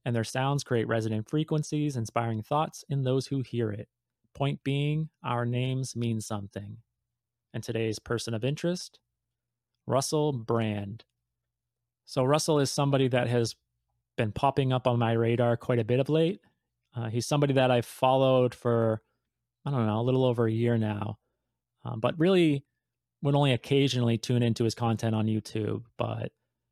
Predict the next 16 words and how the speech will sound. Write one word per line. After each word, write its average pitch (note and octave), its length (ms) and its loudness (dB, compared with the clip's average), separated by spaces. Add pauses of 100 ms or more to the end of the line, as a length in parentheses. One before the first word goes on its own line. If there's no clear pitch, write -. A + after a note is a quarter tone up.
(100)
he's C#3 120 0
been C3+ 160 2
garnering C#3+ 440 4
more A#2+ 240 4
of B2 80 -2
my A2+ 140 2
attention A2+ 420 -2
of G#2 100 -2
late, A2 380 -2
and A2 100 -2
it G#2+ 60 -4
seems B2 640 -2
that A#2+ 120 2
I'm A#2 120 2
not A#2 160 2
alone. A2+ 440 -2